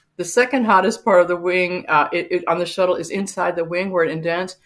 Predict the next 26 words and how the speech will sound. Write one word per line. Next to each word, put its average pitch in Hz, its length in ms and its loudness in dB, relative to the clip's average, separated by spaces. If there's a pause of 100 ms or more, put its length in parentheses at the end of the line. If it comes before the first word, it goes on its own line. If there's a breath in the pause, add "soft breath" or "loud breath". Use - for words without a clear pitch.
(160 soft breath)
So - 160 -8
you 214 140 0
have 196 200 -2
a 208 60 2
lot 185 240 2
of 160 80 -4
heat 185 380 -10
wicking 170 580 -4 (240 soft breath)
from 170 180 -2
that 175 220 0
area 175 320 2
going 151 240 0
right 180 240 0
to 190 120 -12
the 180 140 -8 (160)
ohms 160 360 -2
pod. 123 340 -6 (440 soft breath)
So 180 440 2
we 185 200 -2
had 185 180 -4
to 170 60 -6
change 180 420 -6
out 170 200 -2
the 165 80 -6
tile 185 520 -4
there. 147 500 -2